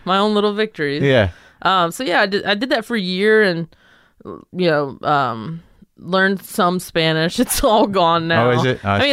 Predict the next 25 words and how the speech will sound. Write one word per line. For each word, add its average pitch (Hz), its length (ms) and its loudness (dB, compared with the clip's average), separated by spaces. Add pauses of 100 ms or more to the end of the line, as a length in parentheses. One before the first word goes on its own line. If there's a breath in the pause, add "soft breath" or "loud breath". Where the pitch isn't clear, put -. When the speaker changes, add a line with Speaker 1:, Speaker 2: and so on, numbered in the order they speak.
Speaker 2:
too 82 60 0
Speaker 1:
it's 80 140 -4
Speaker 2:
bad. - 20 -16 (120)
Speaker 1:
fourteen 170 420 0
years 160 280 -2
ago. 156 280 0
I 196 120 0
mean, 214 180 0
I 196 160 -2
have 220 240 0
it. 180 160 0
It 208 140 -2
comes 269 300 -2
back 180 360 -2
when 170 160 -2
I 156 100 -2
Speaker 2:
Wow, 113 120 0
Speaker 1:
need 196 140 2
Speaker 2:
it - 60 0
is 151 60 0
Speaker 1:
it. 151 200 -4
Speaker 2:
fourteen 95 360 -8
years 104 220 -6
ago. 90 120 -8
Speaker 1:
Um, 143 540 0